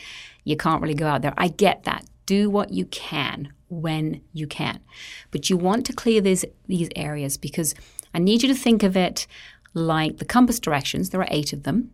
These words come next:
okay? Northeast, southwest, northeast, southwest, blah, blah, blah. Think of them like people coming to your home. Think of your home like a meeting place.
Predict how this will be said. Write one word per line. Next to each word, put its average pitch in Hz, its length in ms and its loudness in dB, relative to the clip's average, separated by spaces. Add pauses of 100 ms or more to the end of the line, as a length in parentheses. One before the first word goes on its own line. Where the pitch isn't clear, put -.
okay? 202 280 -4 (120)
Northeast, 156 460 -4
southwest, 156 680 -2
northeast, 147 460 -4
southwest, 147 540 -4 (120)
blah, - 120 -8
blah, - 120 -10
blah. 156 260 0 (1200)
Think 262 180 6
of 269 100 2
them 240 120 6
like 196 260 2
people 190 320 2
coming 170 340 -4
to 156 140 -6
your 156 100 -4
home. 147 220 -4
Think 277 280 2
of 339 120 0
your 320 140 4
home 180 300 2
like 165 220 -6
a 160 60 -4
meeting 165 480 -6
place. - 520 -10